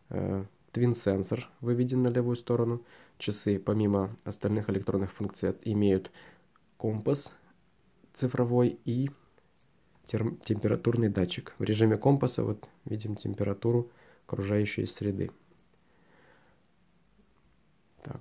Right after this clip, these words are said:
ну, Madre Sys, да, соответственно. Э, по функционалу это режим текущего времени, день недели вверху, электронное время.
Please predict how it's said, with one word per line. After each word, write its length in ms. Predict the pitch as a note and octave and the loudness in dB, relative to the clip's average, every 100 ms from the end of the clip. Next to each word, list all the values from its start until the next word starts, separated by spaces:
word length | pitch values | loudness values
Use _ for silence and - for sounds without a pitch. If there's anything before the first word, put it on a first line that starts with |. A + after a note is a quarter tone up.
| - | -6
ну, 100 | G#2+ G2 | -4 -2
Madre 160 | F#2+ - | -2 -4
Sys, 300 | - - F#2 | -6 -6 -6
да, 240 | G2 F#2 G2 | -4 -8 -8
соответственно. 760 | - F#2+ - F#2+ - - E2+ - - - - - - | -6 -4 -2 -4 -4 -6 -6 -8 -20 -20 -20 -20 -8
Э, 240 | G#2+ G#2 G#2 | -2 0 -2
по 400 | - C3+ C3 B2 - - | 0 2 4 0 -10 -6
функционалу 760 | B2 A#2+ - A#2 A2 F2+ E2+ - | -4 -4 0 2 4 4 2 0
это 360 | G#2 G#2 G2+ - _ _ _ - | -2 0 0 -4 _ _ _ -4
режим 340 | A2 G#2 G2 | -2 0 -2
текущего 540 | F#2+ - G#2 - G2 G2 | -4 -2 -2 -2 0 0
времени, 480 | G2 G2 G2+ A#2+ D3+ - _ _ _ _ A2 | 2 2 4 2 0 -8 _ _ _ _ -12
день 340 | G#2 G2+ F#2+ | -2 0 2
недели 420 | F#2+ G2 C3 D#3 | 0 2 2 2
вверху, 480 | D#3 D3+ - D3 C#3+ _ - _ - - _ _ _ | 2 -2 0 -2 -2 _ -20 _ -20 -20 _ _ _
электронное 600 | G#2+ G#2 - A2+ A2+ G#2 | -6 -4 0 2 4 2
время. 360 | F#2+ F2+ F2 | 2 2 2